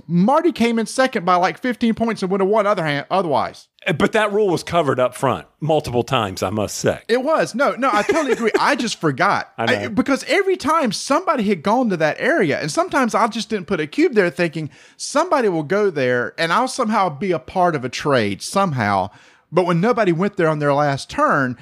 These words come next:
Speaker 1: and by the way, when you score, you've also gotta put cubes. It's like, "I'm gonna put a cube here to be able to score on this type of set
Speaker 2: Mm-hmm.
Speaker 1: collection. I wanna put a cube here to score on this type of set collection." So you also have to put little cubes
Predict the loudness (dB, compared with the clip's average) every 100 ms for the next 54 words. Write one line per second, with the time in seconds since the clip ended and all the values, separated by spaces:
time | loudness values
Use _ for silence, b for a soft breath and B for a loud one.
0 | B -4 0 0 0 0 0 2 0 -4
1 | -6 -2 0 0 0 -2 -2 -2 -2 0
2 | -2 -2 -2 0 0 -2 -2 0 0 2
3 | 4 2 2 0 0 -2 -4 0 0 0
4 | 0 0 -2 -4 0 2 2 2 -2 0
5 | -2 -2 -2 -2 0 -4 -8 -2 0 0
6 | -2 -12 -16 B -4 -2 0 -2 0 0
7 | 0 -4 -2 2 2 0 0 0 0 -2
8 | -2 -2 -2 -6 -6 -4 -6 -6 -8 -2
9 | 0 0 0 0 -2 0 0 0 -4 -4
10 | -2 -2 -6